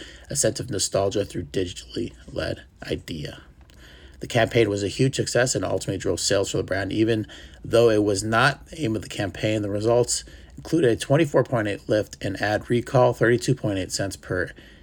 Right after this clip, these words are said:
increase in unique user on sites, thirty cent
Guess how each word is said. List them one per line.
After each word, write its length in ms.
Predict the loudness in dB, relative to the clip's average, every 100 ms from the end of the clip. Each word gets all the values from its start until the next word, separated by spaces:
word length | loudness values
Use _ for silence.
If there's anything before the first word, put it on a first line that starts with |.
| -20 -8
increase 400 | -2 0 4 2
in 100 | 2
unique 420 | -2 -2 -2 -4 -4
user 360 | -2 0 -2 -2
on 140 | -2
sites, 560 | -2 2 0 0 -10 -14 -20 _ -20 -20 -20 -20 -20
thirty 300 | 0 4 4
cent 280 | 4 4 2